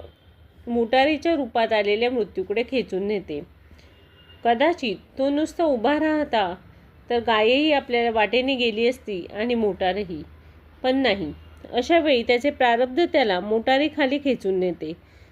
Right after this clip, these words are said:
तात्पर्य, जे घडवायचे ते घडण्याला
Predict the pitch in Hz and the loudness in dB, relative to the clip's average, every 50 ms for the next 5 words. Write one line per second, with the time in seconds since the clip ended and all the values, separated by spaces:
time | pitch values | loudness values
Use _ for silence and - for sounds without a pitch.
0 | - _ - - 233 226 226 226 - 311 311 247 247 196 165 185 - - - - | -20 _ 0 2 2 2 2 0 0 -2 0 0 0 0 -2 -2 -6 -16 -20 -10
1 | 208 269 262 247 226 294 277 262 226 220 233 247 262 247 262 - - 330 320 339 | -4 -4 -2 0 2 2 2 2 2 2 2 0 0 0 -4 -2 0 0 2 0
2 | 330 330 285 254 220 262 262 240 214 220 233 240 254 262 233 180 147 | 0 0 -2 -2 0 0 -2 -2 0 0 0 2 2 2 0 -2 -2